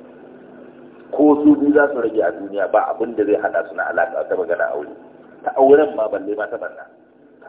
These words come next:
aure ma ba zai yi ba. Daga ɗaura aure kawai, in dai akan diya ne. Sai dai kyautatawa. To amma a ce yau har an kama mutum da shi da ita a wani wuri,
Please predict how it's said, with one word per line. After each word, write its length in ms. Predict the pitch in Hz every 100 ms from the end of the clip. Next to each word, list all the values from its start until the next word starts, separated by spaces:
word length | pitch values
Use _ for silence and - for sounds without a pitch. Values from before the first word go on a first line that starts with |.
| -
aure 320 | 156 147 143
ma 140 | 135 120
ba 80 |
zai 140 | 95 85
yi 80 | 71
ba. 80 | - - - - - -
Daga 180 | 110 -
ɗaura 240 | 127 110
aure 240 | 87 85 -
kawai, 220 | 98 82 123
in 100 | 135
dai 140 | -
akan 240 | 107 113 -
diya 160 | 92 85
ne. 80 | - - - - - - _ - - - - - - - - - - - - - _ -
Sai 80 | 143
dai 100 | 147
kyautatawa. 480 | 147 - 92 78 69 - - - - - - - - - - - - - -
To 120 | 95 -
amma 160 | 110 98
a 40 | -
ce 60 | 120
yau 80 | 113
har 240 | - 113 110
an 80 |
kama 220 | 117 113 107
mutum 240 | 98 113
da 80 | 98
shi 140 | 101 107
da 60 |
ita 240 | 101 107 107 - - - - - - - -
a 40 | 90
wani 200 | 101 107
wuri, 180 | 110